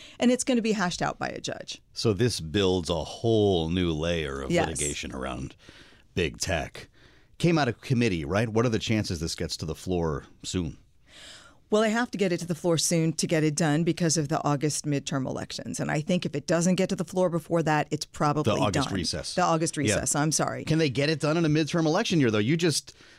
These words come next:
Speaker 2: that slip was actually an important one.
Speaker 1: I'm not really sure that they can. I'm one of the skeptics. Now, I'm hearing a lot of people say, "Oh, this is it. This is gonna happen. It's bipartisan. It was voted out of the committee, I think, sixteen six.
Speaker 2: Yeah.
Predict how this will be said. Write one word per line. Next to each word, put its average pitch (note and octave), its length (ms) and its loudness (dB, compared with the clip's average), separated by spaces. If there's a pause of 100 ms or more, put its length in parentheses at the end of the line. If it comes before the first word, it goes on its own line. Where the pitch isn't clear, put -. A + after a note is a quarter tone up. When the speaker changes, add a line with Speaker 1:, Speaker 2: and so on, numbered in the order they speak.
Speaker 2:
that D3 200 0
slip G#3 340 2
was A#2 140 2
actually D3 320 2
an D3+ 40 2
important E3 380 2
one. D2+ 160 -2 (180)
Speaker 1:
I'm B3 240 4
not D#4 220 4
really B3+ 300 2
sure G#3 260 4
that G3 160 -2
they F#3 140 2
can. D3 360 -2
I'm F#3+ 220 4
one G#3+ 160 4
of G3+ 80 0
the - 80 -6
skeptics. - 500 0
Now, D#3+ 180 2
I'm F3 180 4
hearing F3 320 2
a - 40 -2
lot D3+ 200 2
of D3+ 80 -8
people D#3+ 180 -6
say, D3+ 220 2
"Oh, A3 160 4
this A3+ 200 2
is G3 140 2
it. A#3+ 160 2
This - 180 -2
is D#3 120 0
gonna D3+ 180 0
happen. G3+ 460 2 (260)
It's F3 200 0
bipartisan. F#3+ 720 2
It - 120 0
was D3+ 100 0
voted D#3+ 320 2
out D#3 140 2
of D3+ 60 -2
the D#3 60 0
committee, D#3 380 2
I D3 80 0
think, C#3+ 180 -4
sixteen - 460 -2
six. - 480 0
Speaker 2:
Yeah. E2+ 200 0